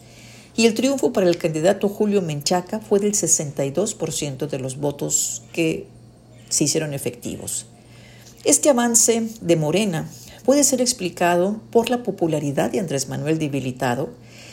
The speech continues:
quien ha sabido mover sus hilos estratégicos del populismo y sus otros datos para polarizar al país.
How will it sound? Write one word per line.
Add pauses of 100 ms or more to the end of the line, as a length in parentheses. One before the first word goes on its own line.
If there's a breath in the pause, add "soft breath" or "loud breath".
(160 loud breath)
quien
ha
sabido
mover
sus
hilos
estratégicos
del
populismo (240)
y
sus
otros
datos (500 loud breath)
para
polarizar
al
país.